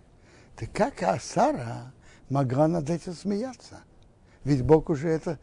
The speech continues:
и сообщил Аврааму. Рамбан, э, поднимает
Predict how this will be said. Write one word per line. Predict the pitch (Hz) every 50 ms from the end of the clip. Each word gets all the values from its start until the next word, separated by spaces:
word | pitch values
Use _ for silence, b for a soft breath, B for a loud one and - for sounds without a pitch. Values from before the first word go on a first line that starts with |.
| b b b
и | - -
сообщил | 120 - - 170 156 - - - 196 160 160
Аврааму. | 175 175 185 196 208 240 233 302 - - _ _ - _ _ - - - - - - - - - - - b b b b b b b b -
Рамбан, | 123 147 170 170 170 165 151 170 156 147 143 165 190 185 - - - - - - - - _ - - - - - - - - - - - - - - - _ _ _ _ _ _ _ _ _ _ _ _ _ - - _ - - - - - - b b b b b b b b b b _ b b b b b b b b b b b _ -
э, | 139 135 131 110 - -
поднимает | - 165 170 160 285 285 247 226 151 143 139 143 143 143 147 139